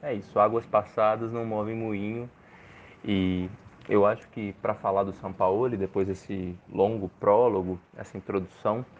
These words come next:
É, o Sampaoli andou dizendo que, né, disfarçando que, de sua saída, falando algumas coisas periféricas, dizendo que,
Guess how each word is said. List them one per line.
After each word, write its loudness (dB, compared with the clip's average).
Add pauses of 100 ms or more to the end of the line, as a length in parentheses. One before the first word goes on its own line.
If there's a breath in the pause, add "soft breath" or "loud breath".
(460 loud breath)
É, 6
o 4
Sampaoli 2
andou 0
dizendo -4
que, -6
né, -2
disfarçando -2
que, -8 (360)
de -18
sua -2
saída, 0 (580 loud breath)
falando 2
algumas 0
coisas -8
periféricas, 0
dizendo -4
que, -8